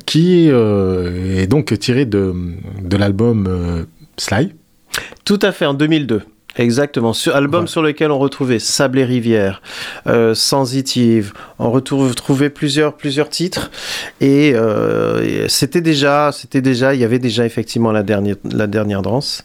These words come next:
Speaker 1: Et ça, ça a été le, un autre coup de boost,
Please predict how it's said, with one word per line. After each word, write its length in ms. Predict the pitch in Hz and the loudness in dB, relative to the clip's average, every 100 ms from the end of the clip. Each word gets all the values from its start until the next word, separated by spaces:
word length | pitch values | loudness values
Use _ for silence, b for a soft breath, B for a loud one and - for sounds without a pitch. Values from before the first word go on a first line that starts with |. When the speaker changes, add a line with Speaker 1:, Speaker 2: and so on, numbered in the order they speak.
| 151 | -4
Speaker 1:
Et 60 | |
ça, 140 | 110 147 | -2 -2
ça 100 | 107 | -2
a 40 | |
été 180 | 101 123 | -2 0
le, 260 | 110 98 | 0 -2
un 240 | 98 101 131 | -2 0 2
autre 480 | 165 160 113 107 98 | 2 0 0 2 2
coup 220 | - 110 | 0 -4
de 60 | |
boost, 420 | 98 95 - - | -2 -4 -4 -10